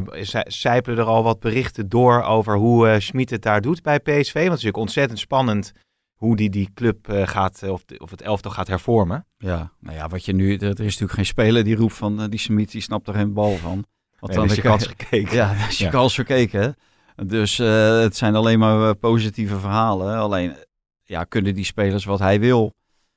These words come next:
Speaker 2: En dat, dat zal best wel moeilijk worden, want ja, je neemt net zelf al Mauro junior. Nou, die heb ik bij Heracles gezien. Met alle respect, maar dat is natuurlijk geen linksback.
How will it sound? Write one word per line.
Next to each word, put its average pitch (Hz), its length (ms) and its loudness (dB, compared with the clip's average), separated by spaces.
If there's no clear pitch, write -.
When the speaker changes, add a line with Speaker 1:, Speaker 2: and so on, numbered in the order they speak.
Speaker 2:
En - 100 -16
dat, 95 180 -6
dat 107 200 -10
zal 92 160 -4
best 95 220 -4
wel 95 100 0
moeilijk 110 280 2
worden, 95 220 -4
want 98 160 -4
ja, 92 180 0
je 95 260 0
neemt 98 300 0
net 95 160 -6
zelf 98 260 -2
al 95 80 -2
Mauro 98 340 2
junior. 104 420 0
Nou, 95 140 -4
die 95 100 -6
heb 98 80 -4
ik 95 60 -10
bij 107 160 2
Heracles 107 380 -2
gezien. 101 380 -8
Met 92 160 -6
alle 104 200 0
respect, 98 400 -4
maar 95 160 0
dat 101 160 0
is 98 120 -2
natuurlijk 104 340 0
geen 107 120 2
linksback. 101 540 -2